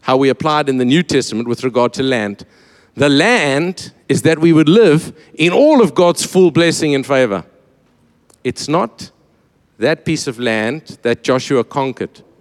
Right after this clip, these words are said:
and gave them rest from their enemies on every side. That was for that season. For this season, it's all nations. Anyway, that's just a little aside. What, what we're focusing on is the Father here.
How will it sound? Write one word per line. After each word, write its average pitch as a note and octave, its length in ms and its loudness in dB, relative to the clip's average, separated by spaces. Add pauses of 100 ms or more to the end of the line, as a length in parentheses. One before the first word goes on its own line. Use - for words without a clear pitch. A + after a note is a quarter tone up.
and A2+ 180 -6
gave A#2 280 -4
them A2+ 180 -6
rest B2 240 -4
from A#2 180 -6
their A#2 140 -2
enemies A#2+ 320 -4
on A2+ 100 -4
every A2+ 200 -4
side. A2 360 -6 (320)
That D3 260 -2
was F3 160 -4
for D3 140 -4
that D#3 240 -2
season. G#2 400 -8
For B2 180 -4
this A2+ 320 0
season, C3+ 440 -4 (840)
it's - 180 -4
all B2 200 -2
nations. G#2+ 640 -8 (2000)
Anyway, A2 300 -2 (160)
that's C3 220 0
just - 220 -4
a D3 60 -2
little C3 240 -2
aside. G#2+ 540 -4
What, - 280 -2
what A#2+ 140 2
we're D#3+ 140 2
focusing A2+ 560 -2
on G#2+ 100 -4
is G2 120 -8
the G2 100 -4
Father C#3+ 340 -2
here. G2+ 300 -8